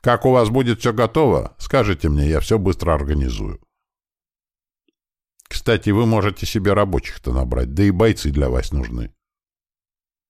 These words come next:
«С первой ходкой отвезём часть оборудования и первых рабочих», — взял слово Апрель. «Потом вернёмся и ещё ходка.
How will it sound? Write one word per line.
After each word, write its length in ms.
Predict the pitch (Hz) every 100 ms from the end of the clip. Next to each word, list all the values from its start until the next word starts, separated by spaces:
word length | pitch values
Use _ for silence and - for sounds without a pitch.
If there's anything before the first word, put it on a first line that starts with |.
| _ _ _ _ _ _
«С 100 | -
первой 340 | - 127 117 123
ходкой 380 | - 143 113 92
отвезём 400 | - 95 101 90
часть 280 | 98 82
оборудования 680 | 92 85 98 120 95 73 71
и 40 | 71
первых 360 | 92 87 82
рабочих», — 560 | 82 60 - - - - _ _ _ _
взял 320 | - 53 55
слово 360 | 55 - 57 60
Апрель. 340 | 57 - - - _ _ -
«Потом 360 | - 117 117
вернёмся 540 | 107 110 139 139 - 78
и 160 | -
ещё 360 | 117 104 - 65
ходка. 520 | - 53 - - -